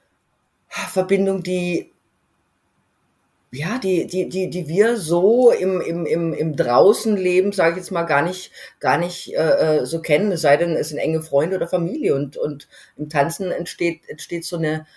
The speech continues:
so eine, ähm, unverstellte Nähe eben relativ schnell.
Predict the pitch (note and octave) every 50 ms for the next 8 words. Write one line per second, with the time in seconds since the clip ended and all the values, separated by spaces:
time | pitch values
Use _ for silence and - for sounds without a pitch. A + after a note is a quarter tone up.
0 | _ _ _ _ _ - - D#3 D3+ C#3+ C#3 C#3 C#3 C#3 C3 - - C3 C#3 C3+
1 | B2+ B2 B2 A#2+ A#2+ A#2+ A#2 A#2 - _ _ _ _ _ _ _ _ _ _ _
2 | - F3+ F3+ - G3+ F#3 F#3 - F3 E3 D#3+ E3+ D#3+ D#3 D3 C#3+ C#3 C#3+ F3 G#3
3 | A3 G#3+ - - E3+ F#3 F#3+ F3+ F#3 F3+ F3 E3+ E3+ E3+ - - - C#3+ C#3+ D3
4 | F3 - - G3 - - - - - - C3 A2+ G#2+ A2+ C#3 E3+ A3+ D4 G4+ -